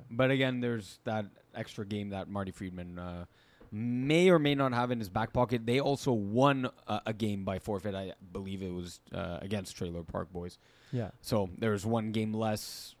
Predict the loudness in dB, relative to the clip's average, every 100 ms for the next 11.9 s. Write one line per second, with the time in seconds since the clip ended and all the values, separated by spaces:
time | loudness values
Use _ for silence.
0 | -6 -4 -4 -4 -2 -2 -2 2 2 4
1 | 2 2 2 4 4 6 4 4 2 -6
2 | -8 -8 _ _ _ _ _ -14 2 8
3 | 10 10 8 4 2 6 6 4 6 6
4 | 6 6 2 4 4 4 4 0 0 0
5 | 0 2 2 2 2 2 2 0 0 0
6 | 0 0 2 2 2 2 0 0 -4 -4
7 | -6 -4 -6 -4 -6 -6 -2 2 2 2
8 | 4 4 4 4 4 4 0 2 2 2
9 | 0 -2 -2 0 0 0 -2 -2 -2 -2
10 | -2 -4 -4 -6 -4 -2 -4 -8 -20 -20
11 | -20 -8 -2 0 0 -2 -4 -6 -10